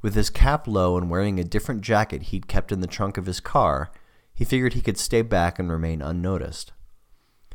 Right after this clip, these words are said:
Micah joined a group of ten people outside in the cold as Eagle and the guy faced off in the parking lot. The air lit up with the flurry of snow like thin flakes of soap cascading toward the ground.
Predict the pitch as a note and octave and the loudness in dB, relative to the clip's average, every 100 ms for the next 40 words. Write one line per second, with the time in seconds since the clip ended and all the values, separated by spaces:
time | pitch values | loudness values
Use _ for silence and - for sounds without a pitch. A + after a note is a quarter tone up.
0 | - _ - A2+ D#3 D#3+ C3 B2+ A#2+ A2 | -20 _ -4 -2 0 0 0 0 0 -2
1 | G#2+ F#2 - A#2 C3 D#3 - G2+ G2+ D#2+ | -2 6 10 10 10 6 6 2 0 0
2 | - E2 F2 F2 F2 - G2 E2 D#2+ - | -2 -2 -2 -4 -4 -2 -2 -2 -6 -8
3 | A#2 A2 B2+ B2+ B2 G#2 E2+ E2 - F#2 | -8 -4 -4 -4 -4 -2 -2 -2 -2 -2
4 | G2 - D#2+ D#2+ E2+ - A2+ F#2+ D#2 C#2 | 0 0 0 0 -4 -2 -2 -2 -6 -6
5 | A1 - - - _ _ _ - G#2 G2 | -8 -12 -18 -20 _ _ _ -8 -4 -2
6 | G#2 C#3+ B2+ A#2+ G#2 F#2 - - F2 - | 2 2 2 0 2 2 0 0 -4 -2
7 | G2 G#2 A2+ A2+ - G2+ E2+ D#2 D2+ - | 0 0 -2 -4 -4 -2 0 -2 -4 -6
8 | - G#2 A#2 - A2 F#2+ - G2 - - | -6 -4 -4 -6 -4 -4 -4 -6 -4 -2
9 | A2+ E2 - E2 E2 - D#2+ D#2+ D#2+ E2 | 0 -2 -4 0 0 0 -2 -4 -6 -6
10 | D2+ E2 E2+ E2 C2+ D2+ | -6 -8 -6 -6 -6 -10